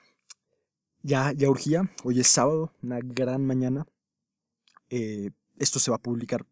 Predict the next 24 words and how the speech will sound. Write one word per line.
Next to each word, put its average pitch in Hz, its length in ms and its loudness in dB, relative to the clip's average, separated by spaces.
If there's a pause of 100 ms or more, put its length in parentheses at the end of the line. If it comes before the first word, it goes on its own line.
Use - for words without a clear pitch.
(180)
a - 100 -10
las 139 160 0
doce 123 200 -4
del 107 100 -4
día 104 200 -6 (160)
de 120 100 -6
hoy. 101 200 -8 (880)
Ayer 135 300 2
tuve 147 180 6
la 127 60 4
oportunidad 117 520 -4
de 113 120 -2
ir 110 260 -4 (240)
a 101 380 -8
escuchar 123 420 -4
a 123 40 0
una 127 120 -2
de 120 100 -4
las 104 160 -6
personas - 460 -4
que 113 100 -8
más 117 440 2
admiro, 123 560 -2 (760)
eh, 101 380 -10